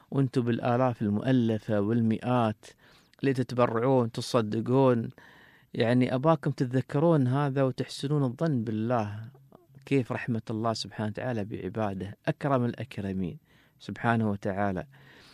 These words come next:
إذا أكرم هذه الأم اللي بنصف تمرة أدخلها الجنة، وين أنتوا يا كرام؟ اللي في قلوبكم رحمة تجاه البشر وتجاه الناس.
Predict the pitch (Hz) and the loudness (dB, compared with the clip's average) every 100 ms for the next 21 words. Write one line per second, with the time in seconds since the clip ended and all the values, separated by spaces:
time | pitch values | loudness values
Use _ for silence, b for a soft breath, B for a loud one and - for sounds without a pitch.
0 | b b 135 117 120 160 - 156 143 127 | b b 0 2 2 0 2 4 6 4
1 | 113 135 151 135 127 120 - 151 139 123 | 2 2 4 4 4 2 2 2 4 4
2 | 117 113 117 117 170 - - - 165 165 | 2 2 2 2 2 0 -4 2 4 4
3 | 165 185 - - - - 160 139 131 110 | 4 2 0 -4 -8 2 4 4 4 2
4 | 123 113 107 104 127 143 127 120 - 107 | 2 0 0 -2 -2 0 0 -2 -2 -2
5 | 98 - 101 123 113 - - - b b | -2 -4 -2 0 -2 -6 -18 -20 b b
6 | b b b 185 - 120 110 107 113 120 | b b b -10 -4 -2 -2 -2 -2 0
7 | 127 107 113 110 143 - 127 117 110 123 | 0 0 -2 0 0 0 0 0 -4 -2
8 | 113 104 95 127 - 127 110 101 98 107 | -2 0 0 0 0 -2 -2 -4 -6 -4
9 | 95 101 95 101 92 - | -4 -2 -2 -2 -4 -10